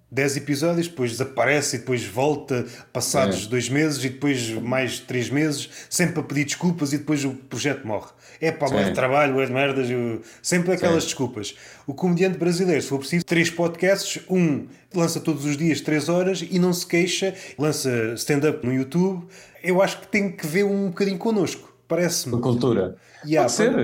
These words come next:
Speaker 1: pode-
Speaker 2: pode... ser. Repara, eu próprio também acabo por, eh, sofrer disso, eh, porque eu, de alguma maneira, quando é para trabalhar com os outros, acabo por ter, eh, sinto que acabo por ter um maior compromisso e faço um esforço maior, mas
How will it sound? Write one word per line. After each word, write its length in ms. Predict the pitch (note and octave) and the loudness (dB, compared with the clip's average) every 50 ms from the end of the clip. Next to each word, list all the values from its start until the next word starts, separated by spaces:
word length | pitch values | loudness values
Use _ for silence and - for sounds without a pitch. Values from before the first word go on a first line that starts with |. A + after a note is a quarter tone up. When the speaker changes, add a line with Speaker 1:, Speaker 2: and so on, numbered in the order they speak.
| G2 - | 0 -2
Speaker 1:
pode- 120 | - - | -4 -2
Speaker 2:
pode... 180 | - F#3 F#3 - | -2 -2 -2 0
ser. 260 | - F3 F#3+ D3 A2 | 0 2 2 2 0
Repara, 320 | G#2+ - - D3+ A#2 G#2 G#2 | 0 0 2 2 2 2 2
eu 120 | A#2 A#2+ | 2 0
próprio 340 | A#2+ B2+ C3 C3 C3 D3+ C#3 | 0 0 0 0 0 0 -2
também 480 | C3+ D3+ D3 D3 D3 D3+ D#3 D#3+ D#3+ - | -2 -2 -2 0 -2 -2 -2 -4 -4 -4
acabo 320 | D3 - E3 D3+ D3 - | -2 -2 -2 -2 -2 -2
por, 220 | - E3+ D#3+ D#3+ E3 | 0 0 2 4 2
eh, 160 | E3 D#3+ D3 | 2 0 0
sofrer 400 | D#3+ - D#3+ - - F#3 F3+ D#3 | -2 -6 -6 -4 0 0 0 0
disso, 420 | E3 F3 E3+ - - G#2 F#2 F2+ F2 - F#2 | 0 -2 -2 -4 -6 -6 -8 -8 -8 -4 -2
eh, 380 | F#2 F#2 F2+ F2+ F2+ F2 E2+ - - _ | 0 0 2 2 0 0 -2 -4 -10 _
porque 240 | - A#2 A2 - B2+ | -4 -2 0 2 2
eu, 60 | A#2+ | 2
de 60 | A#2+ B2+ | 2 2
alguma 260 | A#2+ B2+ B2 C3 C3 | 2 2 0 2 0
maneira, 480 | C3 C3+ C3+ C3+ C3 A#2+ G#2+ G2 F#2 | 0 0 0 0 0 0 0 0 -2
quando 240 | - - A2 G#2+ G#2+ | -2 -4 -2 0 0
é 40 | G#2+ | 0
para 140 | G#2+ G#2+ A2 | 0 -2 -2
trabalhar 360 | A2+ A2 G#2+ A2 A2+ G#2+ G2+ | 0 0 0 2 2 2 0
com 180 | - - G#2 G#2 | 0 -2 -4 -4
os 140 | G2+ G2+ | -2 -2
outros, 440 | A2+ G#2+ F#2+ - E2+ E2+ E2+ - - - | -2 -4 -4 -4 -6 -8 -8 -10 -8 -8
acabo 300 | F#2 F2+ - G2+ - - | -4 0 0 0 0 0
por 100 | - - | -4 -8
ter, 260 | - - G#2 G2+ F#2+ F2+ | -4 -2 0 0 2 2
eh, 220 | F2 E2+ E2 E2 E2 E2 | 0 -2 -2 -4 -6 -8
sinto 380 | - - B2+ A#2+ A2 G2+ - | -4 0 0 2 2 0 -2
que 80 | - A2 | -6 -2
acabo 220 | - A#2 G#2+ G#2+ | 0 0 0 0
por 60 | - | 0
ter 140 | - - G#2+ | -2 -2 0
um 40 | G#2 | 0
maior 280 | G2+ G2+ G2+ G2 G2 G2+ | 2 2 2 0 0 -2
compromisso 640 | G#2 G2 G2+ - G2+ G2+ A2+ C#3+ E3+ - - - - - | -2 -4 -2 -2 0 0 0 0 -2 -4 -8 -12 -10 -10
e 60 | G#2 | -6
faço 320 | G2+ - G2 F#2+ - - G2+ | -2 0 -2 0 0 -2 -4
um 20 | |
esforço 400 | G2 - - G#2+ G#2 - - G2+ | -4 -2 -2 -2 -2 -2 -2 -2
maior, 380 | F#2+ F#2+ F#2+ G2+ C3 F3+ G#3 - _ _ _ _ _ _ _ _ _ _ _ _ | 0 0 0 0 0 -2 -4 -10 _ _ _ _ _ _ _ _ _ _ _ _
mas 480 | A2 A2+ A#2+ A#2+ A#2+ A#2+ - - - | 0 2 2 2 2 0 -4 -8 -12